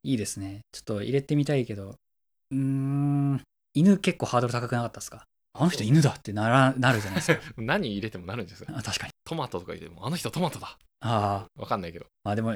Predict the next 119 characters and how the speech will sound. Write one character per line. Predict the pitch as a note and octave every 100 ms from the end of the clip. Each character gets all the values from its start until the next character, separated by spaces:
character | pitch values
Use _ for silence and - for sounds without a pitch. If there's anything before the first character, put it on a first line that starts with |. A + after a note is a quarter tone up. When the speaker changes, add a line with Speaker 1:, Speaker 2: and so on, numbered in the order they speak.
| G2
Speaker 1:
そ | -
ん | B3+
な | F4
に | F4
見 | F4
て |
な | F3+
い |
っ | F3+
す |
け | -
ど | F#2
ね、 | G2+
別 | F#2+
に。 | A#2
Speaker 2:
う | A2+
ん。 | F#2+
Speaker 1:
だ |
か | C3
ら | A#2
結 | A3+
構 | B2
自 | A2+
己 | B2+
満 | B2 B2
は |
強 | A#2+ B2+
い | G#2
っ |
す | -
よ |
ね。 | A2
Speaker 2:
あ、 |
そ | -
う |
っ |
す | -
ね。 | -
自 | F2+
己 |
満 | G#2
は | G2
強 | G2+ F2
い |
っ |
す。 | -
な | B2
ん | D3+
か |
ち | F3
ょ | -
っ |
と | G2
お |
守 | A#2 B2+ A#2+
り | A2+
み |
た | G#2+
い | -
な、 |
こ | -
こ | A2+
に | B2
あ | B2
る |
だ | -
け | - B2
で |
Speaker 1:
う | A2+
ん。 |
Speaker 2:
テ | G#2+
ン | F#2+
シ | D#2
ョ |
ン |
上 | E2
が | E2+
る | -
っ | _
て | -
い |
う。 | - _ _ _ -
Speaker 1:
僕、 | B2+ E3
こ | D#3+ D#3
こ | G#3+
に | A3+ A#3 A3+ - _ _
入 | G3+
れ | F#3
墨 | F3+ F3+
入 | F3
れ |
た | E3+
く | -
て、 | - G2+ G2+
Speaker 2:
う | A#2
ん。 | G2+ -
Speaker 1:
首 | A#2 A2
に。 | G2 G#2+
こ | _ _ _ -
こ | E3
に | D#3+
点 | F3 E3+
線 | E3+
で | E3
ピ | F3+
ッ | -
ピ | F3
ッ | -
ピ | F3+
ッ |
っ |
て | -
線 | - A#2+
を | G2
入 |
れ | G2
て、 | - A#2 G#2+
Speaker 2:
う |
ん。 | G2